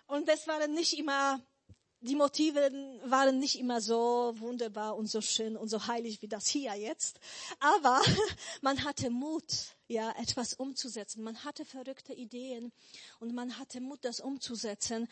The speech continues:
Und das macht auch Freundschaft aus. Und da sind sie einfach auf das Dach, ähm, gestiegen. Und dazu,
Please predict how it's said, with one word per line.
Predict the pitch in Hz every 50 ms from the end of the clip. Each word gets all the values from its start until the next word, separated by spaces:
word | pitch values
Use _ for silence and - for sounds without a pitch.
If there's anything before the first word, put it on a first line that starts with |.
| - - -
Und | - 240
das | 262 262 262 -
macht | 262 254 254 - - - -
auch | 233 233 - -
Freundschaft | - - 247 240 240 247 240 - - 220 208 214 - - - - - - - -
aus. | - 233 254 247 233 208 190 202 - - - - - - - -
Und | 233 233
da | 233 226
sind | 254 277 269
sie | 247 262 -
einfach | 240 247 240 - 254 220
auf | 247 233 226
das | - 220 214 - -
Dach, | 285 285 285 - - - - -
ähm, | - 240 233 240 247 240 240 226
gestiegen. | - 262 - - - - 277 269 262 233 254 254 247 - - - - -
Und | 254 247
dazu, | 247 - - 277 262 240 180